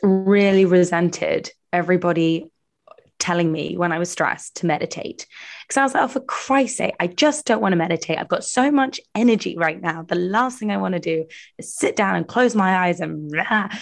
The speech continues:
And so I suddenly thought, "Right, I am going to,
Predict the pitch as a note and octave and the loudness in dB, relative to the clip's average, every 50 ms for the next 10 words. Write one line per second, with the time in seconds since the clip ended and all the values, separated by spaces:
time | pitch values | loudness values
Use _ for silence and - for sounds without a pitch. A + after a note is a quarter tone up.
0 | - - - - - - - - - G3 G3+ G3 G3 - A3 G#3 G#3 G3+ G3 G3 | -14 -16 -16 -16 -16 -18 -18 -6 -2 0 0 0 2 2 4 4 4 4 2 0
1 | - - G3 G3+ G3 - G#3+ G3+ G3+ G3 F#3 - - F3 E3 E3 - - - D#3+ | -2 -2 -4 -4 0 -2 0 0 0 -2 -2 0 0 0 0 0 -2 -2 -2 -2
2 | D3+ - - - _ _ _ _ - F3 F3+ F3 E3 - E3 D#3+ D#3+ E3 D#3+ D#3+ | -2 -2 -6 -14 _ _ _ _ -4 -2 -2 -2 -2 -2 -2 -2 0 -2 -2 -4
3 | D#3+ - - E3 D#3+ D#3 D#3 D#3+ E3 E3 - | -6 -4 -2 -2 0 0 -2 -4 -6 -8 -12